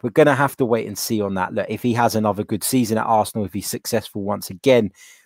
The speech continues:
then it's a deal that could potentially be done, and it's a deal that would very much be negotiated there and then. There is gonna be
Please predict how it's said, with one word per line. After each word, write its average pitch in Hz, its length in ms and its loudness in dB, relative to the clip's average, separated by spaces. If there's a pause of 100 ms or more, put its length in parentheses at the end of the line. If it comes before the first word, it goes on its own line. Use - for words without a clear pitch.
(220)
then 117 300 4
it's 117 160 0
a 101 60 -6
deal 110 260 2
that 104 160 -4
could 101 160 -8
potentially 98 580 -4
be 95 140 -6
done, 123 280 4
and 107 120 2
it's 110 140 -6
a 104 60 -4
deal 113 260 4
that 101 160 -2
would 110 200 -6 (360)
very 120 500 4
much 123 400 0
be 117 140 0
negotiated 110 840 0
there 104 360 2
and 104 160 -2
then. 98 180 -2
There 104 240 0
is 110 160 0
gonna 110 280 0 (120)
be 104 300 -2